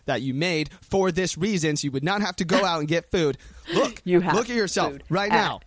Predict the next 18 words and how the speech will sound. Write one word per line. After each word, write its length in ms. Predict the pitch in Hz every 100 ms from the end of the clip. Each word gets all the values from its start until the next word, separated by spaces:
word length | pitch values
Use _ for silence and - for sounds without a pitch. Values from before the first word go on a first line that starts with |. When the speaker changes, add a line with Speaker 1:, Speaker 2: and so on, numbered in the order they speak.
| -
Speaker 2:
home. 360 | 175 214 165
Speaker 1:
But 240 | 160 147 -
you 140 | 156
know 140 | 160 180
what? 160 | 220 -
I, 40 | - 95
I 80 | 104
just 300 | - - - -
Speaker 2:
I 120 | - 208
like 180 | 190
the 140 | 208 220
idea 260 | 214 185
of 100 | 170
you 120 | 170 165
being 180 | 147
in 140 | 147 143
a 40 |
mirror, 460 | 143 135 117 71